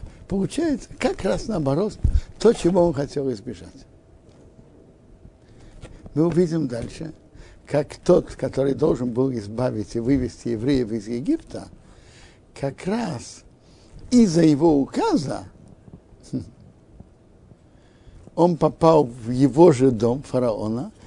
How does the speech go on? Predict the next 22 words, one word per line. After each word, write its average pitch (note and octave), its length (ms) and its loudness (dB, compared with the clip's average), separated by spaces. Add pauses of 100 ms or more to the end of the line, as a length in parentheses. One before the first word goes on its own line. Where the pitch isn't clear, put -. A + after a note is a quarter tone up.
(120)
и - 60 -6
воспитывался E3 840 -2
у C3 40 2
него. G#2 400 -2 (600)
<laughs> - 1120 -10
И C#3+ 420 6 (1300)
его C3+ 240 2
мама A#3 420 2
кормила C4+ 520 4
его F3+ 320 0
за C3 160 0
счёт A#3 400 -2 (320)
египетской C#3+ 640 2
казны. G#2+ 400 -6 (760)
<laughs> - 720 -14
Это - 220 -2
можно G#3+ 320 2
задать E3 480 0
загадку, E3+ 640 -2 (300)
где F#3 240 6
мы A#3+ 140 4
встречаем, G3 800 -2